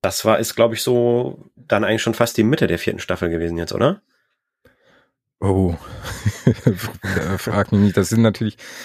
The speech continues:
Speaker 2: ähm, also wir, wir gehen da jetzt fließend in, in alle, äh, Sachen ein. Ich weiß nicht, in welchen Folgen, äh, die verschiedenen Sachen passieren. Wir haben,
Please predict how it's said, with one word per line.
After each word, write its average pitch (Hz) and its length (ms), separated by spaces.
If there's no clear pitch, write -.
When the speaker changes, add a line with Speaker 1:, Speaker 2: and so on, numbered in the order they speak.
Speaker 2:
ähm, 98 480
also 98 220
wir, 98 300
wir 92 140
gehen 95 260
da 95 120
jetzt 92 380
fließend 127 580
in, 104 520
in 101 180
alle, 107 460
äh, 95 180
Sachen 92 320
ein. 95 340
Ich 95 180
weiß 92 440
nicht, - 360
in 95 320
welchen 110 480
Folgen, 104 580
äh, 98 180
die 90 120
verschiedenen 98 460
Sachen 95 280
passieren. 95 440
Wir 95 100
haben, 98 160